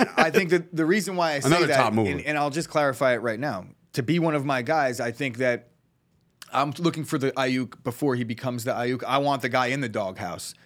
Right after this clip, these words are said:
Speaker 1: that's
Speaker 2: Okay.
Speaker 1: working his way out that I believe in now. That's the look, that's the look I'm, the receiver I'm looking for.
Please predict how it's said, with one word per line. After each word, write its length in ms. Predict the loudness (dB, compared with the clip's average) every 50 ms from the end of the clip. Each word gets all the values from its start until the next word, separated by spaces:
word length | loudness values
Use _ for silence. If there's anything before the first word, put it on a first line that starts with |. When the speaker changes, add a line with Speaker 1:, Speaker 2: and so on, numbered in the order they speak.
| -2 0
Speaker 1:
that's 160 | 0 2 4
Speaker 2:
Okay. 100 | 4 4
Speaker 1:
working 180 | 4 2 0 -4
his 140 | -6 -4 -2
way 140 | 0 0
out 160 | 0 0 0 0
that 80 | 0
I 120 | 2 0 0
believe 340 | 0 -2 -2 0 -2 -2
in 120 | -2 -6 -6
now. 320 | -4 -4 -4 -4 -6 -8 -14 _ _
That's 240 | 0 0 0 0 0
the 60 | -2
look, 180 | -2 -2 -2 -2 -6 -4 -2
that's 220 | -2 -2 -2 -2
the 60 | -2
look 200 | -2 -2 -2 0
I'm, 260 | -2 -2 -2 -4 -8 -12 _ _ _
the 80 | -6
receiver 400 | -4 -4 -4 -4 -4 -4 -2 -4
I'm 140 | -4 -2 -4
looking 240 | -4 -6 -6 -8 -12
for. 320 | -10 -8 -6 -6 -6 -6